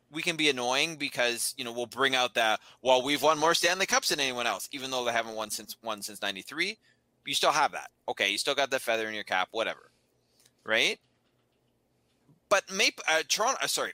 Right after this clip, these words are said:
<clears throat> Montreal Canadiens fans are realistic, right? At the beginning of the,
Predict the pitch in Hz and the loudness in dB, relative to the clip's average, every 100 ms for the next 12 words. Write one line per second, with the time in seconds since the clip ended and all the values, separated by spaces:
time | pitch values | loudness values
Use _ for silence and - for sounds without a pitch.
0 | - - 147 98 90 _ _ - - _ | -10 -12 -12 -14 -20 _ _ -10 -10 _
1 | 143 220 294 294 285 233 277 254 233 247 | 0 0 4 2 2 0 2 0 2 0
2 | 180 139 262 190 277 110 90 - _ _ | 0 -4 -2 2 2 0 -4 -12 _ _
3 | _ _ _ _ - 151 226 - 170 185 | _ _ _ _ -4 0 0 -2 -6 -2
4 | 262 294 269 220 | 0 2 -2 -2